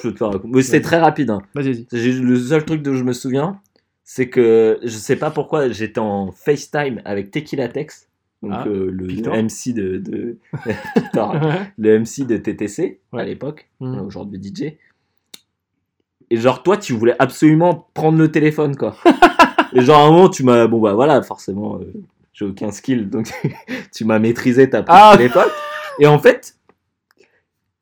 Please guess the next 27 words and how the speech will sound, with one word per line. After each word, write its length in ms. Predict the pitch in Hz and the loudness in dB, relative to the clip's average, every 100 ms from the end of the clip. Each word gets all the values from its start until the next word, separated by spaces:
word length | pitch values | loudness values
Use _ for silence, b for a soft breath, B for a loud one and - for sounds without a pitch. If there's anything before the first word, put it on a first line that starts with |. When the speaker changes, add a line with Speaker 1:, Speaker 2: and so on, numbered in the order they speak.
| _ - | _ -6
Speaker 1:
tu 100 | 156 | 2
vois 160 | 202 | 2
dans, 200 | 220 143 | 4 4
tu 160 | 123 - | 2 0
vois 120 | 170 | 2
dans 100 | 160 | 4
Yakuza, 520 | 139 123 117 127 131 127 | 4 4 2 -2 0 0
quand 120 | 117 | 0
ils 80 | 104 | 0
retirent 320 | 104 107 131 | -2 -4 -6
leur 160 | 110 101 | -6 -6
costume, 420 | 113 - - 98 - | -8 -8 -8 -10 -8
Speaker 2:
Ouais, 280 | 135 135 123 - - | -4 -2 -2 -8 -6
Speaker 1:
tu 60 | |
Speaker 2:
en 40 | 131 | 0
Speaker 1:
sais, 60 | |
Speaker 2:
un 40 | 160 | 2
Speaker 1:
ils 60 | |
Speaker 2:
coup, 60 | - | 4
Speaker 1:
retirent 260 | 226 147 135 | 4 4 4
Speaker 2:
là. 40 | |
Speaker 1:
d'un 160 | 123 135 | 4 2
coup, 200 | 135 143 | 2 -2
Speaker 2:
Ouais. 120 | 151 165 | 0 -2
Speaker 1:
ils 80 | 110 | 0
enlèvent 220 | 117 120 - | 0 0 -2
tout. 180 | 135 | -8